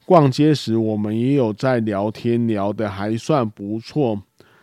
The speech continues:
之后逛完之后，带他回家时，我也跟他，我也跟他问他是否可以互相留个电话。他说好啊。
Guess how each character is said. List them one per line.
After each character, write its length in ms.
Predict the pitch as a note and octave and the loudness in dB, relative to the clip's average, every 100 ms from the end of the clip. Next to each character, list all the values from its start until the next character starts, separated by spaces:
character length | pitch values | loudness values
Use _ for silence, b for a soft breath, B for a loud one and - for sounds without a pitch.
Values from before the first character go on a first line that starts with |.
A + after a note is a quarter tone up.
| b | b
之 320 | - - D#3+ | -14 -2 0
后 240 | D3 D#3 A#2+ | 2 2 0
逛 400 | - E3 B2 G#2+ | 0 0 0 -2
完 240 | G#2 G#2+ | -6 -8
之 260 | - B2 B2+ | -10 -8 -4
后， 320 | C3 B2 A2 - | -2 -2 -4 -6
带 240 | C#3+ C3 A#2 | -4 -4 -4
他 340 | - A#2+ B2 | -6 -4 -4
回 280 | A#2+ G2+ G#2 | -4 -6 -6
家 280 | - A#2+ A#2+ | -4 -4 -4
时， 280 | - G#2 G#2 | -6 -6 -4
我 240 | A2 A#2+ | -2 -2
也 180 | A#2 G2 | -2 -4
跟 260 | - A#2 | -6 -6
他， 300 | A#2 A2 A2+ A#2+ - _ _ - | -4 -4 -2 -4 -6 _ _ -4
我 180 | B2 C#3 | 0 2
也 260 | B2 G2+ - | 2 0 -4
跟 180 | B2 B2+ | -4 -2
他 240 | B2 A#2+ | 0 0
问 300 | B2 B2+ A#2 | 0 0 -2
他 260 | A#2 A#2 B2 | -4 -4 -4
是 400 | - C3+ A2+ G#2+ | -6 -4 -4 -6
否 320 | - A2 F2 F#2 B B B B | -6 -4 -4 -10 B B B B
可 300 | - A#2+ B2+ | -6 -2 0
以 180 | A#2+ A2 | 0 -4
互 300 | - C#3+ A#2+ | -4 -4 -2
相 320 | B2+ B2+ B2+ | -2 -2 0
留 180 | G#2 A2 | 0 -2
个 200 | A2+ G#2+ | -4 -4
电 280 | C#3+ A2+ | -4 -4
话。 300 | G#2 A2+ G2+ G2+ _ _ | -2 -4 -4 -6 _ _
他 280 | - D3+ D3+ | 0 2 2
说 260 | - E3 | 2 0
好 320 | C#3 G#2+ F#2 D2+ F2 | 0 -8 -10 -8 -6
啊。 260 | B2+ E3 | -2 -2